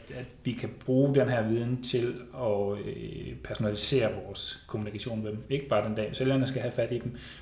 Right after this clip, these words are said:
men egentlig al den kommunikation, vi laver med dem efterfølgende. Det vil sige, vi kan sende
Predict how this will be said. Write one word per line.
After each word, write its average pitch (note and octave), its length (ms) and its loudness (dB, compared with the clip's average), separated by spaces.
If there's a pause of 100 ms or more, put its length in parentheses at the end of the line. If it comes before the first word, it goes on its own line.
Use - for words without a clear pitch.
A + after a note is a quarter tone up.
(160)
men A2+ 180 0
egentlig A2+ 320 0
al C#3+ 180 4
den C3 120 0
kommunikation, A2+ 580 -2
vi A2 40 0
laver A2+ 280 -2
med A2+ 100 -4
dem A2+ 100 -4
efterfølgende. A#2+ 600 -8 (580)
Det A#2 140 2
vil A2 80 0
sige, G#2 600 -2
vi G#2+ 140 -4
kan A2 80 -6
sende A2 200 -4